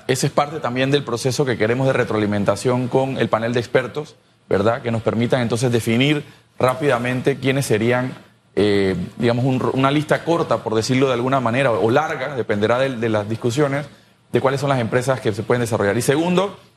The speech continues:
en el tema de la elaboración de, del, del proceso, de cómo se eligen, etcétera, ahí hemos, estamos pidiendo info-, eh, tenemos contactos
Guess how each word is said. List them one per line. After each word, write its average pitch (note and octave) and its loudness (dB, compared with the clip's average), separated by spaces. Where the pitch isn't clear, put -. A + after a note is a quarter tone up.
en C3+ 2
el B2+ 0
tema E3 2
de D3 4
la C3 2
elaboración A#2+ 0
de, D#3 2
del, G2 -2
del A2 2
proceso, C#3 0
de A#2 0
cómo C3+ -2
se - 0
eligen, C#3+ 0
etcétera, C#3+ 0
ahí C#3 2
hemos, D#3+ -2
estamos D3 0
pidiendo C#3 2
info-, D#3 0
eh, G#2+ 2
tenemos D3 2
contactos C3+ -2